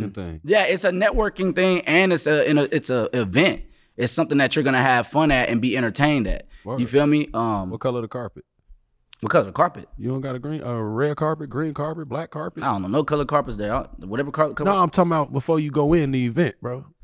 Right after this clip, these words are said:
Speaker 1: Oh, oh, yeah. Nah. <laughs> Yeah, but, like, we don't do,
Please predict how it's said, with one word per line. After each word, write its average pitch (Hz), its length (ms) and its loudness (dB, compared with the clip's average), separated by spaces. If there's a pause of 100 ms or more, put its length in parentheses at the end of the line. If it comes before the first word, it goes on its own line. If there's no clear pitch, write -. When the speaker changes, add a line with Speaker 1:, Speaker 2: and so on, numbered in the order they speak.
(260)
Speaker 1:
Oh, 208 400 6
oh, 202 80 2
yeah. 277 300 4
Nah. 220 520 2
<laughs> - 0 - (480)
Yeah, 285 340 6
but, 269 180 4
like, 254 200 2
we 262 100 -2
don't 254 200 4
do, 262 160 2